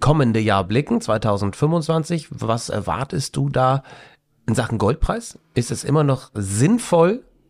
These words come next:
in Gold zu investieren oder ist jetzt irgendwann auch mal Schluss?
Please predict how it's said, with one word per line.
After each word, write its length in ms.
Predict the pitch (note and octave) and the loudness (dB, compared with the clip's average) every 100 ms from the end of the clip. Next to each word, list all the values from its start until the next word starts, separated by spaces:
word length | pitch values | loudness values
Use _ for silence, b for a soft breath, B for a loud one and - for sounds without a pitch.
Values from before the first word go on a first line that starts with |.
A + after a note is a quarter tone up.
| _ _ _ _ | _ _ _ _
in 140 | A#2+ A#2 | 0 2
Gold 320 | B2+ F3 - | 4 2 -4
zu 140 | - C3+ | -4 -2
investieren 640 | C3 C3 B2 - D#3+ F#3+ | 2 0 0 -2 0 2
oder 200 | D#3 C3+ | 2 2
ist 200 | C#3+ - | 0 0
jetzt 240 | B2+ B2+ | 0 0
irgendwann 560 | - C3+ C#3 A#2+ G#2+ A2+ | -2 0 2 2 2 0
auch 160 | F#2 G#2 | -2 0
mal 340 | F#2+ F#2 F2 b b b _ | 2 2 -2 b b b _
Schluss? 560 | - - - - - | -10 -8 -8 -10 -12